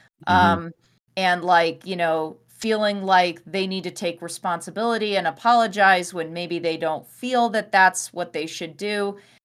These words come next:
Speaker 2: And
Speaker 1: Right.
Speaker 2: so, you know, the simplest thing to do is just dig your heels and say,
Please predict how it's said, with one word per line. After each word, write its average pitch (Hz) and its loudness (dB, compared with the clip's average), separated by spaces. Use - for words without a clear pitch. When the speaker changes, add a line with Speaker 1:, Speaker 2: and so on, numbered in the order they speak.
Speaker 2:
And 170 0
Speaker 1:
Right. 165 -2
Speaker 2:
so, 175 0
you 185 -6
know, 170 0
the 175 -8
simplest 202 -2
thing 185 -8
to 180 -8
do 185 -4
is 175 -8
just - -10
dig 190 -4
your 175 -4
heels 170 -4
and 160 -10
say, 160 -6